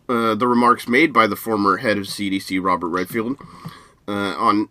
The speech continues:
C N N just hours before a coronavirus task force, uh, C D C director to the Trump administration reignited the, this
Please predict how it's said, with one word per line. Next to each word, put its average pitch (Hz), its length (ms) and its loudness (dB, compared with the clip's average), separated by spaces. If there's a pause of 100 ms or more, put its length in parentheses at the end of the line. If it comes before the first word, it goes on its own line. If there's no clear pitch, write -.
C - 240 -2
N 113 140 2
N 110 160 -2
just 107 140 -8
hours 107 220 2
before 110 560 0
a 113 140 -2
coronavirus 101 760 0
task 220 360 0
force, 110 480 -2 (540)
uh, 107 320 -2 (640)
C - 180 2
D 127 120 0
C 131 180 0
director 117 680 -2 (100)
to 117 140 -4
the 110 80 -2
Trump 165 280 -2
administration 113 920 -2
reignited 110 840 0
the, 110 160 -4 (160)
this 110 440 -8